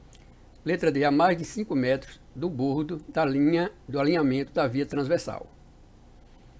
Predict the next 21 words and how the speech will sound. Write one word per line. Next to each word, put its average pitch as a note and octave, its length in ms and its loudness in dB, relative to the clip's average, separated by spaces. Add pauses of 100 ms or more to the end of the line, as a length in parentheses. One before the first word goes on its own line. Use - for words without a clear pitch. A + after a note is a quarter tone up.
(340)
Vejam - 300 -8
a A2+ 60 -6
questão. B2 560 -10 (1500)
E - 80 -10
a B2 40 -6
alternativa C3 560 -6
correta A#2+ 500 -4
é B2 40 -4
a - 20 -4
letra A2+ 380 -10 (1900)
D, C3 540 -2 (2000)
a F3+ 80 0
mais C3+ 260 6
de D3 80 -2
cinco - 360 -2
metros - 520 -2 (840)
do F3+ 180 0
bordo E3+ 460 2
da, F#3+ 160 2
do D#3+ 340 -2
alinhamento E3+ 720 0